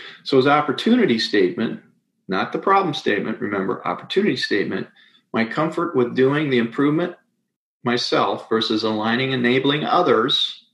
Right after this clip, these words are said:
to do the improvement is resulting in little organizational change." Sound familiar? Certainly, most of us have been there. And in this case, it was driving him nuts. So he was personally frustrated, burned out. Everybody was coming with all the problems to his,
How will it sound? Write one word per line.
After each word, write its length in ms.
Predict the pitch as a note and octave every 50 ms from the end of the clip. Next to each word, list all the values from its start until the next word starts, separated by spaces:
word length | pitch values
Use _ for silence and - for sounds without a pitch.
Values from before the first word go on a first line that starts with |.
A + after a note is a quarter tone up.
| _ _ _
to 100 | - A#2+
do 160 | G#2+ A2+ A2
the 120 | G#2 G#2+ G#2+
improvement 560 | G#2 G#2+ - G#2+ G#2 G2+ G#2 G#2+ A#2 - - _ _ _ _ -
is 160 | A#2+ A2 A2
resulting 500 | A2+ A#2 G#2+ A2+ A2 A2 - - A2+ A2+
in 120 | A2 G#2
little 260 | A2 A2 A2+ A#2 A2+ -
organizational 720 | G#2+ G#2 G#2 G#2 G2+ G2 - F#2 G2 G2 - G#2+ G#2 G2+
change." 460 | - - C3 A2+ F2 D#2 - - - -
Sound 320 | - A#2+ A2+ A2+ A2+ A2+
familiar? 520 | - A#2+ A#2 A#2 B2+ C3 D3 D#3+ D3+ - _ _ _ _ _ _ _ -
Certainly, 600 | - - B2+ B2 - A#2+ A#2 A2 A2 G#2+ G#2+ - _ _ _ _ _ -
most 300 | A#2 B2 B2+ - - A#2
of 100 | G#2 G#2+
us 140 | G#2 -
have 120 | G2+ F#2+ -
been 220 | - A2+ A#2 A#2
there. 340 | G2 F2+ E2+ - - - _ _ _ _ _ _ _ _ - -
And 520 | A#2+ C3 C3+ C3+ B2 A#2 C3 D#3 - - - _ _ _ _ _ _ _ -
in 160 | A#2+ A#2+ B2
this 200 | D3 F#3 A3+ -
case, 360 | - - A#2+ G#2+ A2 G#2+ -
it 100 | B2 -
was 220 | A2+ A2 G#2+ - -
driving 340 | - A#2 A#2 A#2 A2 G#2+ G2
him 240 | F#2+ F#2 F#2+ G2
nuts. 540 | B2+ D#3 C#3+ - - - - - - - _ _
So 340 | - - - A2 G#2+ G2+
he 200 | G2+ C3 B2 B2
was 500 | A#2+ A2 G#2 G2+ F#2+ F#2+ - - - - _ _ _ _ _ _ _ -
personally 440 | D3+ D3+ D#3+ D#3+ - B2 A#2+ A#2+
frustrated, 720 | A2+ - G2 F#2+ F2+ - - - - F2 F2+ F2+ F2 - -
burned 280 | B2+ C#3 C#3+ C#3 B2+
out. 280 | G2+ D#2 D2 D#2 - -
Everybody 420 | C#3 D#3 D#3+ D#3 C#3+ C3 B2 A#2+
was 160 | A2 G2 - -
coming 340 | - - A#2 G#2+ G#2 F#2
with 120 | F2+ F2+ - A#2+
all 200 | B2+ C#3 D3+ D3
the 80 | B2
problems 440 | - - A#2+ A2+ G#2 G#2 G2 F#2 -
to 100 | - F2+
his, 360 | A2+ B2 A#2+ A#2+ A#2+ - -